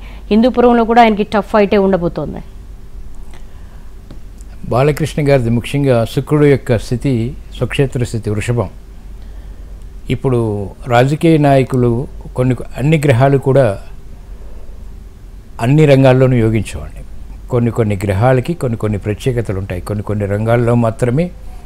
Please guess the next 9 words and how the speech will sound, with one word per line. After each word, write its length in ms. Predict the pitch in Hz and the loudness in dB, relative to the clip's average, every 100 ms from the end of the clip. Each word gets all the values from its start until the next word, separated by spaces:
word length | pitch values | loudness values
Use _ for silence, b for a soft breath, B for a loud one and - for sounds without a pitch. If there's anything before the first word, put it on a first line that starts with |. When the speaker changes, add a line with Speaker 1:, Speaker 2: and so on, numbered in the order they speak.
| b 110 | b 0
Speaker 2:
వారు 360 | 110 107 104 120 | 0 2 -2 -2
తిరుగులేనటువంటి 880 | 123 135 139 135 110 127 120 185 190 | 0 4 6 6 4 0 -4 -6 -6
ఆధిక్యతని 800 | - 110 101 110 113 110 120 175 - b b b - | -2 -2 0 -2 -4 -2 0 -2 -6 b b b -4
లేదా 180 | 104 110 | 0 0
పరిపాలనని 800 | 95 104 104 110 104 107 147 196 - - b b b - | 0 -2 0 0 2 0 -4 -8 -14 -18 b b b -4
కొనసాగించేటువంటి 920 | 110 113 107 107 95 95 90 98 107 | -2 0 -2 -2 -4 -6 -4 -6 -6
శక్తి 340 | - 110 - | -6 -6 -4
సామర్థ్యాలు 560 | 104 101 92 87 95 92 | -4 -4 -4 -4 -6 -6
ఉంటాయి. 260 | 87 82 | -6 -8